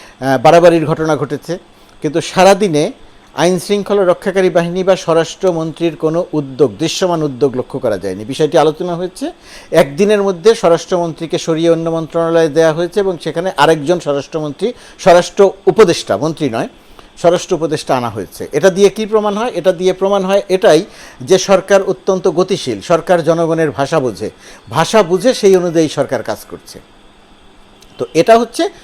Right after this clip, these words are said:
গণতন্ত্রের নিয়ম। একটি বিষয় নিয়ে আলোচনা হবে, তর্ক হবে, বিতর্ক হবে, সমালোচনা হবে,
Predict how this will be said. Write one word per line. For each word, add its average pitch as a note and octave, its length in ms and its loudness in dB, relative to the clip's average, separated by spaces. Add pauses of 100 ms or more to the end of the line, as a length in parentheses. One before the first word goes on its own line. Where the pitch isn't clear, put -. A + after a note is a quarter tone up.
(140)
গণতন্ত্রের F3+ 600 2
নিয়ম। F#3 340 2 (360)
একটি D#3+ 320 -2
বিষয় F3+ 340 2
নিয়ে G3+ 200 0
আলোচনা F3+ 460 2
হবে, F#3 200 2
তর্ক F3 300 2
হবে, F#3 320 4
বিতর্ক F3 400 0
হবে, F#3 280 4
সমালোচনা F3+ 580 0
হবে, F#3+ 280 4